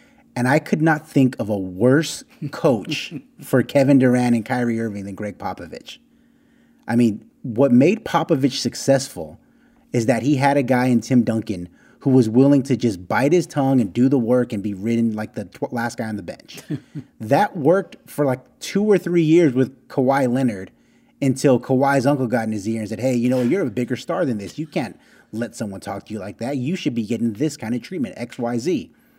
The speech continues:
Speaker 1: Kevin Durant and Kyrie Irving are superstars perf-, personified.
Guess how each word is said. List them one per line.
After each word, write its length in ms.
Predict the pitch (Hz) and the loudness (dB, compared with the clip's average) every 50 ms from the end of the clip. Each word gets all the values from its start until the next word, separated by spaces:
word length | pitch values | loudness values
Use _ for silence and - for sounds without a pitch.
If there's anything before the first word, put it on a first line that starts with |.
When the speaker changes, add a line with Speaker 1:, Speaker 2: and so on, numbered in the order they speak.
| _ _ _ _ _ _ _ _ _ _ _ _ _ _ _ _ _ _ _ _ _ _ _ | _ _ _ _ _ _ _ _ _ _ _ _ _ _ _ _ _ _ _ _ _ _ _
Speaker 1:
Kevin 400 | - - - 196 233 233 285 247 | -12 -4 0 2 2 4 4 4
Durant 480 | 196 185 156 139 147 170 180 151 123 - - | 4 2 2 0 0 0 0 -2 -4 -6 -10
and 200 | 113 117 113 - | -10 -10 -10 -10
Kyrie 560 | - - 156 165 190 190 151 147 151 147 117 | -8 -4 -2 0 0 0 2 2 2 2 0
Irving 560 | 123 135 156 139 113 104 92 87 85 87 87 _ _ _ _ _ _ _ _ _ _ | 0 -2 -2 -4 -4 -6 -10 -12 -14 -16 -18 _ _ _ _ _ _ _ _ _ _
are 460 | - 139 135 131 123 120 113 - - _ _ _ | -4 -2 -2 0 -2 -2 -4 -6 -10 _ _ _
superstars 840 | - - - - 202 202 202 185 170 - - - 175 156 151 143 135 | -16 -8 -4 -4 -4 -2 0 -2 -2 -2 0 0 0 2 2 0 -2
perf-, 360 | - - 135 120 - - - _ _ | -4 -4 -6 -6 -6 -8 -20 _ _
personified. 800 | - 151 131 - - 165 165 143 127 - 104 - - - - _ | -4 -4 -2 0 0 0 0 0 -2 -4 -8 -14 -14 -18 -20 _